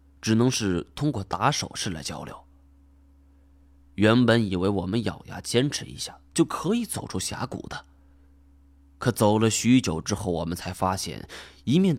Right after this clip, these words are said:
陡峭的墙壁又立在我们面前，阻住了去路。不对呀，这明明是来时的路，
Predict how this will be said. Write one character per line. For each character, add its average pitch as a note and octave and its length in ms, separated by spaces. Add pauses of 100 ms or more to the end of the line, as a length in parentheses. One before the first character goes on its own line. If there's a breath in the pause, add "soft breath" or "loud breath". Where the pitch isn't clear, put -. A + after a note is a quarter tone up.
陡 C2 240
峭 C3+ 200
的 - 80
墙 D3 380
壁 D3+ 400 (600)
又 A3 80 (120)
立 G2+ 160
在 - 160
我 - 140
们 - 80
面 F#2 200
前， - 240 (480)
阻 F#2+ 320
住 G2 180
了 E2+ 120
去 - 260
路。 - 220 (1400)
不 - 120
对 A3+ 220
呀， - 220 (760 soft breath)
这 B2+ 100
明 C#3 240
明 F#3 120
是 C3+ 140
来 F2+ 300
时 - 180
的 F2+ 80
路， D2+ 240